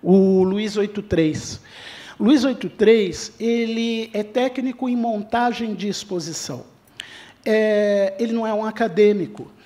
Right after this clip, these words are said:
Ele, ele desenvolveu, ele construiu os conhecimentos que são consideráveis que ele tem sobre arte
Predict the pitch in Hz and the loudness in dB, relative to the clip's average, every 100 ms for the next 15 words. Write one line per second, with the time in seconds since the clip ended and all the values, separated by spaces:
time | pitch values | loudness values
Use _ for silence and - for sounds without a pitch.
0 | - - _ 220 233 240 240 247 240 233 | -20 -20 _ 2 2 2 2 2 2 2
1 | 226 220 214 202 196 190 185 180 - - | 0 0 -2 0 0 0 0 -2 -8 -4
2 | 208 240 247 233 233 233 226 190 226 285 | 0 4 2 2 0 -2 -2 -2 2 2
3 | 262 226 175 247 285 220 202 - 311 311 | 2 0 0 0 2 0 -2 0 0 0
4 | 254 233 285 247 - 220 214 190 185 160 | -2 0 0 -2 -2 -2 0 -2 -4 -2
5 | 202 202 - 160 147 - - 202 185 - | 0 0 -2 -4 -4 -6 -6 -4 -2 0
6 | 220 214 202 185 214 208 277 240 208 190 | 2 2 2 2 2 2 0 2 2 2
7 | 185 160 151 - 160 147 190 185 - - | -4 -6 -10 -8 -8 -4 -2 -2 -6 -2
8 | 233 190 156 190 202 - - | 0 2 0 -2 -4 -6 -18